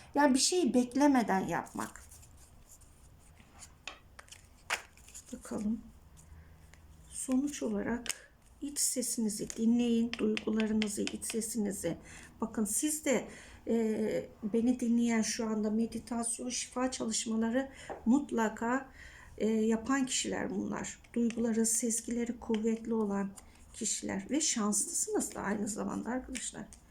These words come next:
Bazı şeylerden ödün vermeniz gerektiğini söylüyor. Sessizlik, biraz daha içe dönüş anlamında geldi. Evet, kartlar çektikçe çekesim geldi buraya. Ve yeni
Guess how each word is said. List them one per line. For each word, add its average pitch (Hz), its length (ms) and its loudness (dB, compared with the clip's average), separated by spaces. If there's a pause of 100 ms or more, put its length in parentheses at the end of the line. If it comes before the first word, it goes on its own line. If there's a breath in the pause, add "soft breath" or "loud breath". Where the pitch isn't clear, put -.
(840 loud breath)
Bazı 269 320 0
şeylerden 214 720 0
ödün 247 300 4
vermeniz 202 540 0
gerektiğini 196 500 -4
söylüyor. 233 600 0 (360 loud breath)
Sessizlik, 262 840 -2
biraz 233 300 2
daha 226 140 -2
içe 220 460 -2
dönüş 202 480 -2
anlamında 202 500 -2
geldi. 220 500 -2
Evet, 214 260 -2
kartlar 226 400 -4
çektikçe - 680 -4 (100)
çekesim 247 440 -2
geldi 220 340 0
buraya. 240 280 0 (480 loud breath)
Ve 254 100 4
yeni 262 600 6